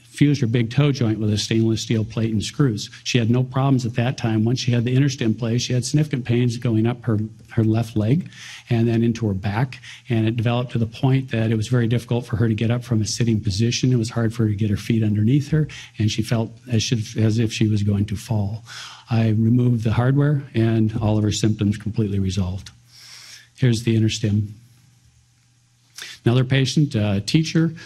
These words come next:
uh, age sixteen, she had her first foot surgery with stainless steel screws. Uh, later, I saw her in her thirties, had to do some revisions, and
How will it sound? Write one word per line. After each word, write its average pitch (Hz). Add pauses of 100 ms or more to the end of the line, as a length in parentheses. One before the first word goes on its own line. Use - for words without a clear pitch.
(160)
uh, 117
age 131
sixteen, 143
she 139
had 120
her 113
first 107
foot 175
surgery 156
with 135
stainless 113
steel 107
screws. 160 (340)
Uh, 110
later, 127
I 117
saw 117
her 113
in 107
her 104
thirties, 151
had 117
to 117
do 117
some 110
revisions, 147 (280)
and 113